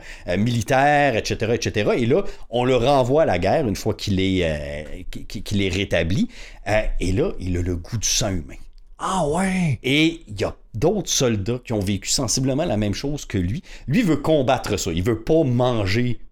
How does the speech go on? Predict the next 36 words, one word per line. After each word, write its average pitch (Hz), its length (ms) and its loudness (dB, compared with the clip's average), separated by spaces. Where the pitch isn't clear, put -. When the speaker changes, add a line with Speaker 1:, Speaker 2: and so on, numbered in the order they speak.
Speaker 1:
de - 120 -2
la 101 100 2
chair 120 320 2
humaine, 131 300 2
Speaker 2:
<laughs> 208 80 0
Ok. 196 60 0
Speaker 1:
mais 113 120 2
il 131 80 0
y 151 40 4
a 147 80 4
d'autres 156 320 2
soldats 127 440 2
qui 139 80 -2
ont 92 100 0
vécu 92 260 -2
des 139 140 0
choses 143 260 -2
comme 95 200 0
lui, 143 220 0
qui, - 260 -6
eux, 202 220 0
apprécient - 680 0
manger 90 320 0
de 95 60 -4
la 92 80 0
chair 95 260 -2
humaine. 113 200 0
Et 123 80 -2
ça 135 160 2
tourne 233 260 0
autour 139 340 2
de 120 100 2
ça, 147 200 0
Speaker 2:
Ah 131 60 0
Speaker 1:
l'histoire. 110 420 2
Speaker 2:
ouais. 147 140 -2